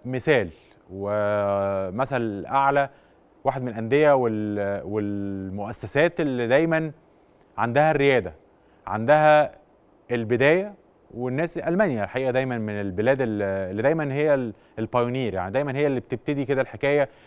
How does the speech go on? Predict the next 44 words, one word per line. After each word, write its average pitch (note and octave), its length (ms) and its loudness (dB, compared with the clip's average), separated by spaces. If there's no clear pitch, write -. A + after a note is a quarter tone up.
وهي C#3 300 4
اللي B2+ 160 0
بتنور A#2+ 800 2
لك C#3+ 240 2
الطريق C3 480 -2
وبعدين B2 280 2
الناس C#3+ 160 -2
بتمشي B2+ 340 -4
وراها. C3+ 360 4
إذا G#2 100 -4
كان D#3+ 120 -2
أوروبا D#3 360 2
بتمشي D3 320 -6
ورا A#2+ 180 -2
ألمانيا C3 300 -4
في - 80 -12
حاجات B2 200 -4
كتيرة، C#3+ 320 -4
فما G2+ 240 -6
بالك B2+ 280 0
إحنا، C3+ 280 -4
وإحنا B2+ 280 -4
أكيد C#3 220 -4
بنتفرج C3 440 0
على B2+ 260 4
فرقة C3+ 240 -2
زي A2+ 220 0
بايرن C3 200 4
ميونخ C3 300 -6
أو A2 120 -2
منتخب A2 400 -6
زي A2 220 0
ألمانيا. C3 400 -4
بص F3 220 -4
الخطط D#3+ 320 -4
عندهم A#2+ 380 -2
عاملة B2+ 220 -2
إزاي، A2 280 2
بص A#2+ 220 -4
الطريقة، A#2+ 520 -2
بص A#2+ 280 -6
ال-، G#2+ 260 -2
ال G#2 240 -2
long D3+ 160 0